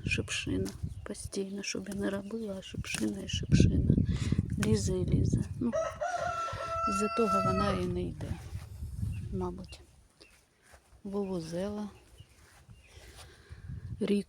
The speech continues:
кущу в тому році з Одеської області. Королівський сад зараз той сайт називається. Гарна троянда. Це друга хвиля. Він готується на третю. Не хворіє, гарний кущ.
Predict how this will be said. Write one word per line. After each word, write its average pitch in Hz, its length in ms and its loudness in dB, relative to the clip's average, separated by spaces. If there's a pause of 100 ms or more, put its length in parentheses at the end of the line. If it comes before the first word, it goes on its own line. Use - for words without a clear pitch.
кущу - 400 -4
в - 120 -8
тому 190 240 0
році 185 260 -6
з - 120 -10
Одеської 185 480 -8
області. 196 520 -8
Королівський 185 640 -6
сад - 320 -10
зараз - 320 -8
той - 180 -8
сайт 87 360 -8
називається. 175 840 -8 (640)
Гарна 185 400 -6
троянда. 214 720 -4 (1500)
Це 180 360 -4 (380)
друга 175 380 -2
хвиля. 180 400 -10 (240)
Він 190 180 -8
готується 180 680 -10
на 180 60 -8
третю. - 580 -8 (880)
Не 185 140 0
хворіє, 185 480 -4
гарний 185 380 -10
кущ. - 400 -16